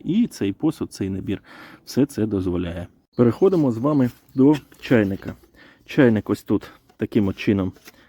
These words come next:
запакований, чи тут заклеєн, чи що. Ну, я ось так от зроблю, щоб не... нічого тут не робити з пакуванням. Так, воно ж все нове. Ось така от кришечка,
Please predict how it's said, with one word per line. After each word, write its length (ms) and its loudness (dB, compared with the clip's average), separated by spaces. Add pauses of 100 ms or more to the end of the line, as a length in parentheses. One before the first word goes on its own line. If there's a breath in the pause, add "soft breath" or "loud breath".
(180 soft breath)
запакований, 680 0
чи 180 -8
тут 240 -10
заклеєн, 580 -2
чи 140 -12
що. 300 -4 (480 loud breath)
Ну, 100 0
я 160 6
ось 160 -2
так 240 -4
от 80 -4
зроблю, 340 2
щоб 220 -6 (160)
не... 460 -8 (1500 loud breath)
нічого 380 0
тут 200 -4
не 100 0
робити 420 0
з 300 -8 (120)
пакуванням. 580 -4
Так, 280 -4
воно 160 -6
ж 100 -18
все 160 -6
нове. 320 0 (2250 loud breath)
Ось 180 -6
така 260 -2
от 220 -6 (280 soft breath)
кришечка, 640 -6